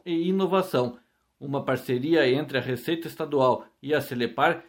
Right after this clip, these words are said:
resultou em uma solução que permite aos consumidores paranaenses escolher os horários com menor fluxo de pessoas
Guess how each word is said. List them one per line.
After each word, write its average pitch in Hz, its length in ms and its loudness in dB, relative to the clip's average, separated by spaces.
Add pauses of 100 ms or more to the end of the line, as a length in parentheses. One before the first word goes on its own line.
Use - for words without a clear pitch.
(160)
resultou 175 560 2
em 175 80 2
uma 156 160 0
solução 156 500 -2
que 135 120 -10
permite 151 440 -2
aos 117 160 -2
consumidores 127 680 -4
paranaenses 151 880 -2 (260)
escolher 180 480 2
os 185 140 2
horários 170 420 2
com - 80 -14
menor 160 360 0
fluxo 190 440 -4
de 123 100 -6
pessoas 147 600 -2